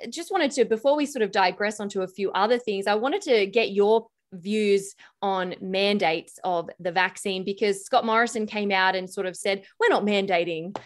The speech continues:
a vaccine. There's no way we're doing that." And, and he basically gave this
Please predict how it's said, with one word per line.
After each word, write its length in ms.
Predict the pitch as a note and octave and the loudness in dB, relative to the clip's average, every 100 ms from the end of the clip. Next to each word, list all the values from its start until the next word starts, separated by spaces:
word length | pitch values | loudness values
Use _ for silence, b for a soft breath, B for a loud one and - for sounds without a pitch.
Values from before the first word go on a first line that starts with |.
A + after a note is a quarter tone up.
| B B | B B
a 40 | |
vaccine. 680 | F#3+ F#3+ - A#3 A3+ E4+ G4+ - | -2 -2 0 0 2 2 0 -2
There's 240 | A#3 B3 B3+ | 0 0 4
no 180 | C#4 | 2
way 280 | B3 A#3 E4+ | 4 4 4
we're 120 | D4 | 2
doing 280 | G#3 G#3+ F#3+ | 0 0 -2
that." 180 | F#3 C4 | -2 -2
And, 240 | A3+ G#3+ b b A#3 | -2 -4 b b -6
and 100 | A#3+ | -4
he 100 | C#4 | 0
basically 460 | C#4 F4 E4 B3+ | 0 0 -4 -6
gave 260 | G#3 G3+ G3+ | 0 0 0
this 200 | G3 G3 | -2 -6